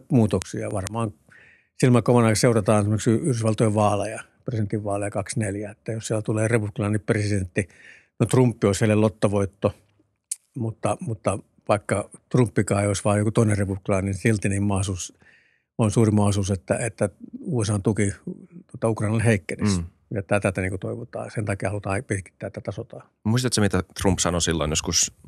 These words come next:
Speaker 2: maaliskuussa siitä, että siitä kun tää sota syttyy, sehän sanoi kaiken näköistä. Mut se yksi juttu oli, että, ähm, että se, miten me ratkotaan tää, on, että me otetaan hävittäjiä,
Speaker 1: Mm.
Speaker 2: maalataan ne Kiinan hä-,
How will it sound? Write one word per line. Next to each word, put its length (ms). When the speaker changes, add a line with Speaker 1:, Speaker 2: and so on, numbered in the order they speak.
Speaker 2:
maaliskuussa 840
siitä, 320
että 260
siitä 160
kun 120
tää 120
sota 240
syttyy, 400
sehän 160
sanoi 180
kaiken 320
näköistä. 360
Mut 140
se 160
yksi 220
juttu 220
oli, 140
että, 420
ähm, 440
että 120
se, 100
miten 180
me 80
ratkotaan 480
tää, 200
on, 80
että 140
me 220
otetaan 280
hävittäjiä, 580
Speaker 1:
Mm. 340
Speaker 2:
maalataan 460
ne 80
Kiinan 340
hä-, 80